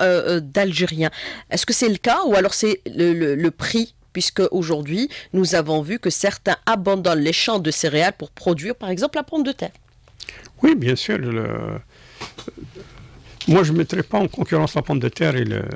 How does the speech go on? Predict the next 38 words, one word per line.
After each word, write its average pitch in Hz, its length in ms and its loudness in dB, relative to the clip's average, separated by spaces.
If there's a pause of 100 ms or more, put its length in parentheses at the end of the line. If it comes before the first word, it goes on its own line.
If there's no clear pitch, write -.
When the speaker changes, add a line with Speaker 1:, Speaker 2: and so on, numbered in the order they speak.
(220)
Speaker 1:
Non, 254 160 2
je 170 140 -2
donne 196 140 2
un 196 80 0
exemple. 208 360 2
Speaker 2:
Oui, 226 60 6
oui, 226 120 6
oui, 208 80 6
Speaker 1:
Je 202 60 6
Speaker 2:
oui. 175 60 6
Speaker 1:
donne 156 200 4
un - 40 4
exemple, 190 260 2
Speaker 2:
Oui, 254 100 6
Speaker 1:
hein. 220 220 4 (180)
Speaker 2:
euh, 160 640 2 (1600)
les, 147 180 4
euh, - 600 0
ça 196 160 4
dit, 175 100 4
il - 100 2
y 185 60 6
a 180 60 4
deux 147 360 4
agricultures. 120 600 0 (140)
L'agriculture 165 480 2
pluviale, 170 500 4 (1120)
qui - 140 -2
dépend 170 380 2
fortement 175 600 2
de, 123 160 0
euh, 120 600 0
des 113 80 -2
conditions 151 420 0
climatiques, 147 680 0 (340)
et - 80 2
cette - 240 2
agriculture 143 720 2